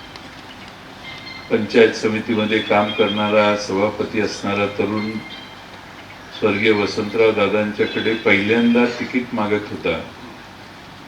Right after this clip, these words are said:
एकोणीसशे पंच्याऐंशी साली. त्यावेळी दादांच्या उजवीकडे मी बसलेलो, भाऊ पलीकडे बसलेले. माझी भाऊंची कधी फारशी ओळख नव्हती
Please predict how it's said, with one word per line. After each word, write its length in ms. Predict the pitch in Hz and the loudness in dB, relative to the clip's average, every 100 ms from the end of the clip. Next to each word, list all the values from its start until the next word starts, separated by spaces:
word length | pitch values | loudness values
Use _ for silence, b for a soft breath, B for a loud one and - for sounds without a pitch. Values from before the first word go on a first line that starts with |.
| - - - - | -18 -20 -18 -8
एकोणीसशे 480 | 95 - 107 107 117 | -8 -4 -2 -2 -4
पंच्याऐंशी 680 | - 98 95 107 107 - 110 | -2 -2 0 -2 -2 -2 -4
साली. 360 | 101 85 80 78 - - - - - - - - - - - | 0 0 0 -4 -10 -16 -18 -18 -18 -18 -18 -18 -18 -18 -2
त्यावेळी 200 | 113 117 | 2 6
दादांच्या 540 | 110 101 110 113 117 110 | 6 6 4 2 2 2
उजवीकडे 460 | 104 110 117 117 | 2 -2 0 0
मी 180 | 110 110 | 2 0
बसलेलो, 520 | 104 98 - 104 104 | 0 0 -2 0 2
भाऊ 260 | 98 98 104 | 0 -2 -2
पलीकडे 440 | 104 95 95 104 | -2 -2 -2 -2
बसलेले. 480 | 98 92 92 95 101 | 0 0 0 -4 -4
माझी 320 | 95 95 98 | 0 0 0
भाऊंची 420 | 107 104 104 - - | -2 -4 -4 -8 -6
कधी 180 | 95 98 | -4 -4
फारशी 440 | 101 90 - 98 | -4 -6 -4 -2
ओळख 240 | 92 95 101 | -2 -2 -6
नव्हती 420 | 87 82 82 | -6 -6 -10